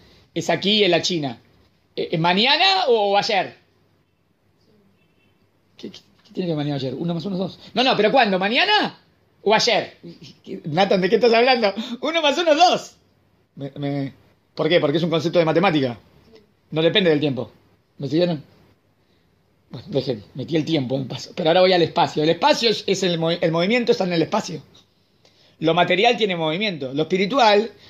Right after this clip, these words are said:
no depende del movimiento. Está más allá, es verdad. Acá es lo extraordinario que en el, que en el ser humano lo espiritual está relacionado con mi cuerpo, ¿no? Esto, entonces vos decías, bueno, también.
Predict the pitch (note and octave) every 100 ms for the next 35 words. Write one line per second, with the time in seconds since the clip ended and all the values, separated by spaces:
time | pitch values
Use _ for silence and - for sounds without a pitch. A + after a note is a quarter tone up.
0 | _ E3+ G#3+ G#3+ D#4 C#4 E3+ C3+ B2 A2+
1 | G#2 G#2 - _ _ _ _ _ _ _
2 | - D#3 E3 G3 G3+ C4+ F#3 - E3+ E3+
3 | A#3+ E3 - _ _ _ D3+ D#3+ G#3 A3
4 | G3 F3+ F#3 A3 G#3+ F3 E3 E3 - D3+
5 | C#3+ F3 F3 G#3 G3+ F#3+ E3 D3+ D#3 D3
6 | F3+ G3 G#3 - D#3+ D#3+ E3 E3+ D#3 D#3
7 | A#3+ F#3 C3 D#3+ G3+ _ _ _ _ _
8 | - C3+ D#3+ D#3 F3 F3 D#3+ E3+ G3+ C#3+
9 | E3 G3+ D#3+